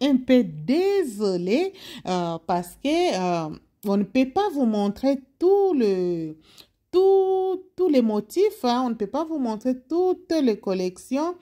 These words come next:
juste que, euh, ce n'est plus maintenant, ce n'est plus disponible, ce n'est plus disponible. Donc, euh, on avait eu la collection, on avait eu le stock, malheureusement.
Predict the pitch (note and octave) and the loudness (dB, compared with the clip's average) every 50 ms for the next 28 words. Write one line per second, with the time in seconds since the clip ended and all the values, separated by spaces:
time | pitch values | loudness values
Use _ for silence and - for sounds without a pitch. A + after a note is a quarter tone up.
0 | - - - - _ G#3 F#3 A3 D#4+ F4 F4 - - D4 C#4 C4 C4 - - B3 | -18 -20 -20 -14 _ -8 -2 0 0 0 -2 -2 -4 -2 -2 -2 -2 -4 -2 2
1 | B3+ B3+ C4+ C#4 C#4+ D4 - - G3 F#3+ F#3+ F#3 F3+ F3 E3+ E3 D#3+ D#3+ D#3+ D#3 | 2 4 4 2 0 -2 -4 -4 -4 -4 -2 -2 -2 -2 -2 -4 -4 -6 -6 -8
2 | E3 - _ _ _ _ _ _ _ _ _ _ - - - _ _ _ _ _ | -10 -14 _ _ _ _ _ _ _ _ _ _ -20 -20 -20 _ _ _ _ _
3 | _ _ _ - - - E4+ E4+ D#4 E4 E4 E4 - E4 F4+ F#4 F#4 F#4+ F4+ F4 | _ _ _ -18 0 2 4 4 6 4 2 2 2 4 6 8 8 8 8 6
4 | E4 - - B3 C4 C#4+ C4+ C4 C4 C4 C4 C4 C#4 C#4 C#4 C4+ C4 - D#4+ D#4 | 4 2 2 2 4 6 6 4 4 4 2 2 2 2 0 -2 -2 0 0 0
5 | E4 E4+ E4 - - F4+ C4+ C4 C4 B3 - - A3+ A3+ A3+ A3+ B3+ D4+ E4+ E4+ | 2 0 0 2 2 2 4 4 0 -2 -2 0 2 4 4 4 4 4 2 2
6 | C4+ C4+ C4 B3+ B3+ A#3 G#3+ G#3 G3+ G#3 - B3+ B3 G3+ G#3 G3+ - - - G3 | 2 2 2 2 0 -2 -4 -4 -4 -4 -4 -4 -4 -2 -4 -8 -8 -6 -4 -2
7 | F#3+ G3 G#3+ B3 D4 E4 F4 D4+ C4 C#4+ D4 C#4+ C4+ G3+ F#3 G#3 G3+ G3+ G3 - | -2 0 0 0 2 2 0 0 0 0 0 0 0 -2 -2 -2 -4 -4 -4 -4
8 | - F3+ E3+ E3 - _ _ - - - - - - G#3 A3 A3 A3 G#3+ G#3+ G3+ | -4 -4 -4 -4 -6 _ _ -20 -20 -20 -18 -4 -2 0 2 2 2 0 -2 -2
9 | A3 D4 F#4+ G4 F#4+ F4+ F4 D4+ B3+ A3+ A#3 - A3 G#3 G#3+ G#3 G#3 G#3 - - | -2 0 2 2 4 4 4 4 2 0 -2 -2 -4 -2 0 0 -2 -2 -4 -8
10 | - - C#4 D4 C4 A3 G3+ F3+ B3 B3+ C4 C4 B3 G#3+ F#3+ F#3 F#3 - - - | -10 -6 -4 -2 -2 -2 0 0 2 2 4 4 4 2 0 0 -2 -6 -6 -2
11 | C4 C#4+ D4+ D#4+ D#4 D#4+ - G#3 G3+ G3+ G3 G3+ A3+ A#3+ A#3+ A3+ A3 G#3+ G3+ G3 | 0 2 2 2 0 -2 -2 -2 0 0 0 0 0 0 0 0 0 0 2 2
12 | F#3+ F#3+ F#3 F#3 F#3 F3+ F3+ F3+ F3+ - F3+ F3+ F3+ F3+ G3 A#3+ C#4 D#4+ E4+ F4 | 2 0 0 0 0 0 -2 -2 -4 -6 -4 -2 -2 0 0 2 2 2 2 2
13 | F4+ F4 | 0 -2